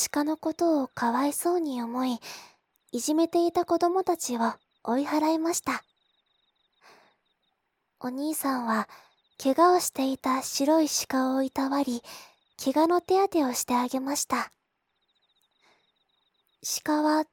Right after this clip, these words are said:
大層お腹を空かせていたので、お兄さんはたまたま持っていたもみじまんじゅうもあげました。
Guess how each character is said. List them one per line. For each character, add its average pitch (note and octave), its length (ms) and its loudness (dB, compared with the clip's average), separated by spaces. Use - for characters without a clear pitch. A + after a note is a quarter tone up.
大 F4+ 240 0
層 B3+ 400 2
お C4 120 0
腹 C#4+ 300 -2
を D#4 40 2
空 - 160 -6
か D#4 120 -2
せ E4 140 -2
て E4 180 0
い E4 60 -2
た E4+ 140 0
の E4+ 120 0
で、 C4+ 120 -4
お A3+ 120 -8
兄 C4 220 -4
さ C4+ 200 -4
ん A#3 120 -6
は G#3+ 220 -2
た - 100 -4
ま B3+ 140 -4
た D#4 140 0
ま E4 120 2
持 F4 160 4
っ F#4 40 -4
て F4 220 0
い C#4+ 60 -2
た - 260 -4
も B3 120 -6
み D4 140 0
じ F4 160 0
ま F#4+ 180 2
ん G#4 60 0
じ E4+ 120 0
ゅ D#4 60 2
う - 20 -2
も A3+ 180 -2
あ G#3 80 -4
げ A3+ 120 -4
ま C4 160 -4
し - 100 -8
た。 - 240 -2